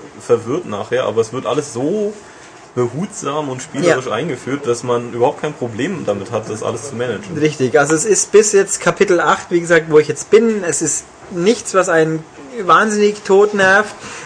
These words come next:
Speaker 2: Es ist zum Glück bis dato, und es bleibt wohl auch bis zum Schluss überwiegend so, wenig drin, was man mit Reaktion spielen muss. Da ist fast alles auf Grips ausgelegt.
Speaker 1: Mhm.
Speaker 2: Manchmal muss man in der Luft mal ein Portal verschießen, das kommt vor,
Speaker 1: Ja,
Speaker 2: aber
Speaker 1: okay.
Speaker 2: und die, die große Verwirrung der Perspektiven, wenn man durch die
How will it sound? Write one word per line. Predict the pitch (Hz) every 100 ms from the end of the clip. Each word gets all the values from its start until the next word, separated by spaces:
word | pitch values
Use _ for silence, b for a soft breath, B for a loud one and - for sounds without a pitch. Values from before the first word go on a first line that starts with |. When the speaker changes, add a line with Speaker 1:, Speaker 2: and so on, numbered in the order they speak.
| -
Speaker 2:
Es | 156
ist | 208 -
zum | 180 165
Glück | 196 254 -
bis | 190 -
dato, | 165 151 185 208 202
und |
es | 170
bleibt | - 151 156
wohl | 180
auch | 170
bis | 170
zum | 185
Schluss | 156 175
überwiegend | 180 170 170
so, | 170 160 143
wenig | 165 233
drin, | 226 180
was | 185 180
man | 175
mit | 160 147
Reaktion | 139 135 - 147
spielen | 180 208 208
muss. | 214 214
Da | 175
ist | 143
fast | - 160
alles | - 170 226
auf | 202 185 - - B B B - - - - 196
Grips | 156 196 208 -
ausgelegt. | - 170 196 220 214 240 - -
Speaker 1:
Mhm. | 117 135
Speaker 2:
Manchmal | 175 151 180 190 175
muss | 180
man | 175
in | 165
der | 156
Luft | 156 160
mal | 151 139
ein | 139
Portal | - 131 127 123
verschießen, | 123 - 120 123
das | 147
kommt | - 143
vor, | - 139 143
Speaker 1:
Ja, | 135
Speaker 2:
aber | 131 127
Speaker 1:
okay. | - 90 B B -
Speaker 2:
und | 156 143 B B B
die, | 170 180 262 262
die | 151 170
große | 151 160 220 214
Verwirrung | - 180 165 196 208 208
der | 185
Perspektiven, | 165 170 170 160 - 202 202
wenn | 180
man | 170
durch | 160
die | 165